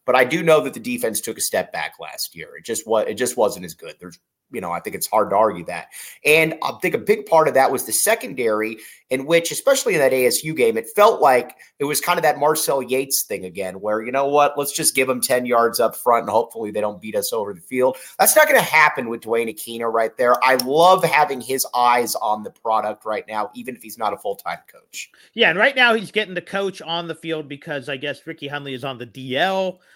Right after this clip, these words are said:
Speaker 2: Uh, ho-, hope Ricky feels better. Um, there's some also
Speaker 1: For sure.
Speaker 2: talk they may reassign some guys and put Aquina. But I'll tell you what, the,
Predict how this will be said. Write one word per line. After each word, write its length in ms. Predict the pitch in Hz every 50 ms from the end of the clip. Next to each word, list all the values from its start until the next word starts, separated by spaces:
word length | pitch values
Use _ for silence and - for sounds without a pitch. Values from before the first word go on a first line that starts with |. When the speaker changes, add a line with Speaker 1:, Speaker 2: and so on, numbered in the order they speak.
| _ _ -
Speaker 2:
Uh, 300 | 127 120 120 117 117 110
ho-, 180 | 120 135 131 123
hope 240 | 127 160 147 156 143
Ricky 220 | 139 131 - 117
feels 260 | - 131 123 110 104
better. 460 | - _ 156 156 156 147 139 135 - _ _ _ _ _ _ -
Um, 260 | 123 120 117 117 120
there's 140 | 127 127 -
some 140 | 147 147
also 200 | 156 147 143 -
Speaker 1:
For 60 | - 151
sure. 100 | - 143
Speaker 2:
talk 180 | 135 131 -
they 120 | - 139 131
may 180 | 127 139 139
reassign 840 | 131 117 127 135 131 131 120 - - 156 139 139 143 143 143 143 131
some 240 | - - 151 135 131
guys 460 | 135 127 127 123 120 123 123 110 127
and 260 | 127 110 127 123 117
put 140 | - 147 123
Aquina. 380 | 120 - _ 131 127 117 110 - _ _ _ _ _ _ -
But 100 | 196 240
I'll 120 | 269 294
tell 140 | 294 311 269
you 80 | 233 208
what, 180 | 151 110 123
the, 80 | 143